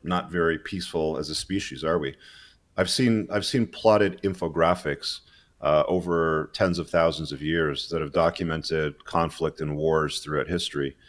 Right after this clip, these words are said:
Um, and if you can just picture a screen with a bunch of pepper dots off to the left and in recent time off to the right,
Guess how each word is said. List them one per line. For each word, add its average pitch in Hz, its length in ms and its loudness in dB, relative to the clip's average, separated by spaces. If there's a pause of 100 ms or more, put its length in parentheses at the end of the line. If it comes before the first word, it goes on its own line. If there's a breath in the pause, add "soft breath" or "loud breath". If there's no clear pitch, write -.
(440 soft breath)
Um, 76 520 2 (160)
and 113 100 4
if 117 60 4
you 127 80 2
can 127 80 -2
just 120 180 -4
picture 98 600 4 (640)
a 92 60 -4
screen 95 320 0
with 85 100 2
a 82 60 0
bunch 90 240 4
of - 60 -10
pepper 87 300 0
dots 82 560 4
off 87 200 4
to - 60 -10
the 78 100 0
left 85 300 4
and 76 100 -2
in 76 100 -2
recent 85 320 -4
time 78 280 0
off 78 180 0
to - 80 -8
the 73 100 -2
right, 80 300 4